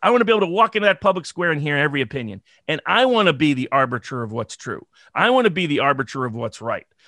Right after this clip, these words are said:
I don't want some institution. I don't want Big Brother to be the arbiter of what's true. And I want the Big Brother to be the arbiter of what's right for two reasons.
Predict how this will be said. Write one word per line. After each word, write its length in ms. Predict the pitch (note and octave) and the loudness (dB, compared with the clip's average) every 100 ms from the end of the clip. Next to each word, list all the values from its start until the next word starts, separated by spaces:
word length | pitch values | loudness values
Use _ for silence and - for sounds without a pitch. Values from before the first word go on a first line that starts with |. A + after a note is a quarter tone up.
| _ - | _ -2
I 140 | E3 | 0
don't 200 | A3+ G3 | 0 0
want 180 | F3 - | 0 0
some 340 | F3 D#3 C#3 G3 | 0 0 0 -2
institution. 840 | F3 - B2 - C4+ D4 - - | -4 -4 -8 0 2 2 -2 -6
I 100 | B2 | -4
don't 120 | A3 | 0
want 200 | G#3+ C#3 | 0 0
Big 180 | G#2+ B2+ | 0 -2
Brother 340 | G#2+ E3 B3+ F3 | 0 0 0 -2
to 80 | |
be 160 | A#2+ C3 | -2 -4
the 140 | A#2 | -2
arbiter 420 | A#2+ A2+ G#2+ - G2 | -4 -4 -8 -10 -10
of 80 | |
what's 260 | F#2+ G2 - | -10 -12 -14
true. 360 | - F2+ F2+ - _ - - | -20 -18 -18 -20 _ -10 0
And 80 | F3 | 2
I 80 | |
want 180 | F#3 F3+ | 2 0
the 60 | D#3+ | -2
Big 240 | C3+ C3+ | -6 -2
Brother 200 | F#3+ B3+ | 0 2
to 80 | A#3 | 0
be 120 | D#3+ | -4
the 140 | A#2+ A#2+ | -2 -2
arbiter 340 | A#2 A2 A#2+ | -2 -6 -12
of 80 | G2 | -10
what's 260 | G2+ - | -12 -10
right 240 | G2 G2+ - | -8 -8 -6
for 100 | C4 | -8
two 240 | - D4 | -2 0
reasons. 400 | A3+ B2+ G2+ - | 0 -2 -4 -20